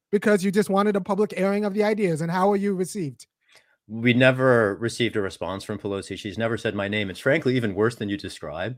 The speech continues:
Speaker 2: because I didn't just seek to debate her as a primary challenger. I won the primary.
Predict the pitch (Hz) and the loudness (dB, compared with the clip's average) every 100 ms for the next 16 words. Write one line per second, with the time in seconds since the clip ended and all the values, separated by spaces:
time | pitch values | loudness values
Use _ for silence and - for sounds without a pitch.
0 | _ _ _ _ 123 127 120 123 170 165 | _ _ _ _ 0 4 4 6 4 2
1 | 139 139 - 139 139 117 104 - _ _ | 0 0 -2 -4 -4 -4 -4 -6 _ _
2 | _ - 107 117 113 110 92 90 - 127 | _ -8 0 0 0 -2 -2 -6 -4 -2
3 | 135 98 92 107 123 104 98 - 110 101 | -2 -4 -6 -6 -6 -4 -6 -2 -2 0
4 | 127 147 107 - 120 107 82 - | -2 -2 -4 -6 -4 -6 -8 -18